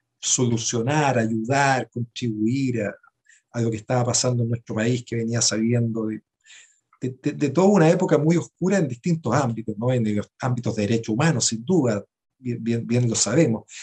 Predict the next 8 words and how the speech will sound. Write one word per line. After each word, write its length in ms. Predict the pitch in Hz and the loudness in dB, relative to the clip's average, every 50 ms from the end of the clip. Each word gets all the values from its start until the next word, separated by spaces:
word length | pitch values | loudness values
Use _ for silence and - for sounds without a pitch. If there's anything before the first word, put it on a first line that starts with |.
| - - _ | -20 -8 _
pero 200 | - 151 151 160 | 2 4 4 4
también 600 | 156 143 135 127 123 123 160 196 233 269 - - _ _ _ _ - | 4 2 0 0 0 2 2 2 2 2 -2 -8 _ _ _ _ -2
en 180 | 160 160 156 | 0 0 0
momentos 480 | 147 139 135 151 170 190 196 - 208 185 | 0 0 0 0 0 -2 -2 -4 -2 0
en 240 | 170 160 156 151 - | 2 2 0 -2 -6
que 340 | - - 143 135 135 131 131 | -6 -6 -4 -2 -2 0 0
la 140 | 127 127 131 | 2 2 2
desigualdad, 1080 | 127 123 120 - - 131 120 120 113 110 113 117 113 113 139 147 180 220 233 226 208 | 2 2 2 2 0 0 0 -2 -2 -2 -2 -4 -4 -2 0 0 2 2 2 0 -2